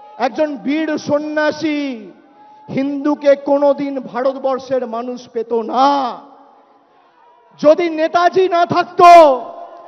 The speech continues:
তাহলে আজাদ হিন্দ ফৌজ তৈরি করে ব্রিটিশদের ভিত নড়িয়ে দেওয়ার মতো আর কোনো বাঙালিকে ভারতবর্ষের মানুষ পেত না। যদি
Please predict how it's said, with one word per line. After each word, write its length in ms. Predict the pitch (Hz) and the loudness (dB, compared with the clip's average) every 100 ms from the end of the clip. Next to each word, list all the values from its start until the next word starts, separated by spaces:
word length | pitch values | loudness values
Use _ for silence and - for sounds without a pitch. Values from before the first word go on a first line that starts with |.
| - - - | -20 -10 0
তাহলে 200 | 294 320 | 4 4
আজাদ 640 | 311 302 302 349 359 349 | 6 4 6 6 6 4
হিন্দ 280 | 330 339 311 - | -2 -4 -8 0
ফৌজ 240 | 294 349 339 - | 4 4 2 -2
তৈরি 360 | 330 330 330 330 | 0 2 2 2
করে 580 | 330 339 339 330 294 226 - - - - - 175 | 6 8 10 10 8 4 -8 -18 -20 -20 -16 -6
ব্রিটিশদের 760 | 302 302 403 330 - 330 311 | -6 0 2 2 4 4 6
ভিত 320 | - 247 349 339 320 | 2 2 2 0 2
নড়িয়ে 340 | 311 320 320 | 2 4 2
দেওয়ার 380 | 320 311 311 311 | 4 4 4 2
মতো 300 | 311 302 302 | 0 2 4
আর 260 | 294 294 | 4 2
কোনো 340 | 294 269 294 277 | -2 -4 -2 -2
বাঙালিকে 680 | 269 285 294 285 - 277 277 | -2 -2 -2 -4 0 2 2
ভারতবর্ষের 840 | - 269 269 277 269 269 269 262 | 0 -2 -2 -4 -4 -2 -4 -4
মানুষ 420 | 254 262 233 - - | -4 -6 -10 -8 -6
পেত 200 | 247 247 | -4 -4
না। 580 | 226 233 233 202 180 - - _ - _ _ _ _ _ _ _ 156 | -4 -4 -4 -6 -12 -20 -20 _ -20 _ _ _ _ _ _ _ 4
যদি 640 | 311 339 359 349 339 | 4 4 2 2 0